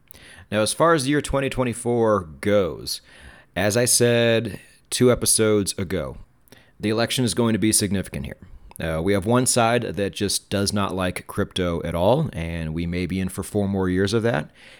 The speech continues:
And we have another side that we are not completely sure about, but we, if one thing's for sure, it's gonna be at, at least better than what we currently have now.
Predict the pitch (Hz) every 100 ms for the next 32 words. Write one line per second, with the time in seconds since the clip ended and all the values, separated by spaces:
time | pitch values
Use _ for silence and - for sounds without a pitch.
0 | - - 123 151 160 156 165 165 151 127
1 | 120 120 131 113 95 104 104 98 104 107
2 | 107 101 98 101 101 95 92 90 139 175
3 | 156 - 120 101 85 76 - - - 80
4 | 67 69 82 87 85 76 85 80 78 82
5 | - 110 107 85 82 - 82 - 80 80
6 | 87 - - 123 147 - 101 90 85 90
7 | 85 78 76 80 - - - - - 92
8 | 92 98 76 76 78 71 95 76 57